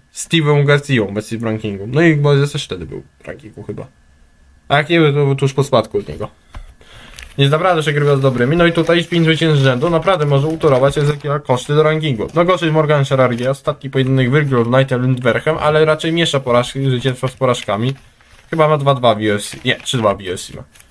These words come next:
A, no widzisz, przeplata. Pokonał w debiucie z Eczeniego, przegrał z Mariskalem, wygrał z Mirandą, przegrał z Woodem,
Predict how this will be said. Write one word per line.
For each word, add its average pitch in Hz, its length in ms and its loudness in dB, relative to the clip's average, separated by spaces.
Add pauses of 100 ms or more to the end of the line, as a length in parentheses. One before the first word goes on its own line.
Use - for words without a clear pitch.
(440)
A, 147 200 0
no 127 120 -4
widzisz, 117 280 -6
przeplata. 113 440 0 (120)
Pokonał 147 380 2
w - 20 0
debiucie 143 420 0
z 135 40 0
Eczeniego, 151 580 0
przegrał 117 320 -2
z 110 40 -4
Mariskalem, 127 600 -4 (560)
wygrał 117 260 0
z 131 40 0
Mirandą, 170 440 2
przegrał 92 440 -6
z 107 40 -8
Woodem, 131 440 2